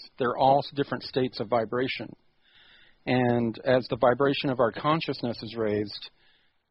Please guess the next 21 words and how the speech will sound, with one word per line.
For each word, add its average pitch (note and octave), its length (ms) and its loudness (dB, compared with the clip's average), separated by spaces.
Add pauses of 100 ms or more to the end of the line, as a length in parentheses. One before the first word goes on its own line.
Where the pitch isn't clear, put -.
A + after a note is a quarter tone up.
(140)
so C#3 420 4 (140)
is, B2 400 2
and B2 380 2 (280)
our, A2+ 460 2 (400)
and B2+ 120 0
we A#2+ 120 0
realize B2+ 680 4
the B2 60 -6
power C3+ 480 0
of A#2+ 120 0
our G#2+ 200 4
joint C#3 400 -2
consciousness, A2 760 -8 (420)
we D3 480 -2
can A#2+ 360 4 (260)
have D3 340 0 (220)
a A2 100 0
direct B2 380 0
effect - 720 -2 (420)
on A2 480 -2 (200)
matter A2+ 560 0